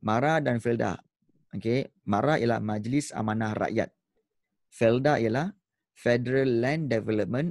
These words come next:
Authority. Okey. So, uh, okey.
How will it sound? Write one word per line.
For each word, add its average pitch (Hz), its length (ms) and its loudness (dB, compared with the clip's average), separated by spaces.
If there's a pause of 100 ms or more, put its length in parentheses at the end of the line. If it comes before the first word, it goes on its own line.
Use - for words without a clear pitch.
Authority. 107 560 -4 (720)
Okey. 113 320 -4 (460)
So, 127 500 2 (1120)
uh, 117 320 4
okey. 120 320 2